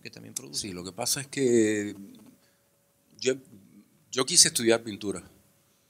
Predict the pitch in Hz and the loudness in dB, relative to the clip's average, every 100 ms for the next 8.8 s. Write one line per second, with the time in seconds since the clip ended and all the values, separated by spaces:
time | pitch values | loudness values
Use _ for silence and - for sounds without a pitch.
0 | _ _ _ - 98 - 110 113 101 104 | _ _ _ -12 -10 -4 -2 0 -2 -2
1 | 104 101 104 98 90 82 82 90 98 87 | -2 2 2 2 -6 -10 -6 -2 -2 -4
2 | - _ _ _ _ _ _ _ _ - | -12 _ _ _ _ _ _ _ _ -10
3 | 98 98 95 95 92 92 90 101 98 - | -8 -4 -4 -2 -4 -2 -2 -2 -2 -4
4 | 101 110 135 151 127 - _ _ 92 87 | -2 -2 -2 -4 -10 -12 _ _ -16 -12
5 | 95 107 104 107 104 107 123 135 98 95 | -8 -2 -2 0 2 2 2 2 0 -2
6 | 101 101 92 90 90 82 87 98 98 113 | -4 -6 -6 -8 -12 -6 -4 -2 0 -2
7 | 113 127 123 _ _ _ _ _ _ 92 | -2 -8 -14 _ _ _ _ _ _ -4
8 | 92 87 87 82 82 80 80 | -2 0 -2 -6 -8 -8 -12